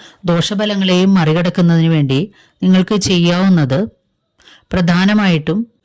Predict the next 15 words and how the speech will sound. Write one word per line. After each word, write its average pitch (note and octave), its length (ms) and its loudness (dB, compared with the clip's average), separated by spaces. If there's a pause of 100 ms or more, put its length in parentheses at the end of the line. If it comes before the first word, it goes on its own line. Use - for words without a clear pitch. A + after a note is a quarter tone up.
ആഴ്ചയിൽ A3 460 0
ഒരിക്കലെങ്കിലും F3+ 960 -2 (1040)
ഞായറാഴ്ചകളിൽ F3 840 0 (260)
ശിവക്ഷേത്രങ്ങളിൽ E3+ 920 -8
ദർശനം D#3+ 500 0
നടത്തുന്നതും D3 680 -2 (360)
പ്രദക്ഷിണങ്ങൾ, F3+ 840 -2 (680)
ധാര E3+ 500 0 (100)
പിൻവിളക്ക് E3+ 760 -2 (420)
മുതലായവ E3+ 680 0 (200)
ചെയ്യുന്നതും D#3+ 640 -2 (340)
ശ്രീരുദ്രമന്ത്രം G3 1000 0
കൊണ്ട് G#3 220 0
അഭിഷേകം E3 480 -2
നടത്തുന്നതും C#3+ 720 -4